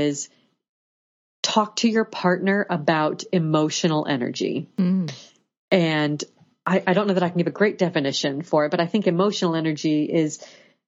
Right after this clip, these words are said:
Speaker 1: it's, it's the energy required to think about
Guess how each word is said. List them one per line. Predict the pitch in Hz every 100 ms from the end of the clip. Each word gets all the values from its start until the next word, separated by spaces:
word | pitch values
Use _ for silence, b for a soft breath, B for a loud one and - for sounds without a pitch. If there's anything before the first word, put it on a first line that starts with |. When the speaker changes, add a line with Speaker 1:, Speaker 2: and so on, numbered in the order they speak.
| _ _ _ _ _ _ _ _ _ _ - 175
Speaker 1:
it's, | 220 -
it's | 214 208
the | 240
energy | 233 247 214
required | 202 190 180 180 175 170 -
to | - 190 185 175 -
think | - 285 262
about | 233 180 151 139 139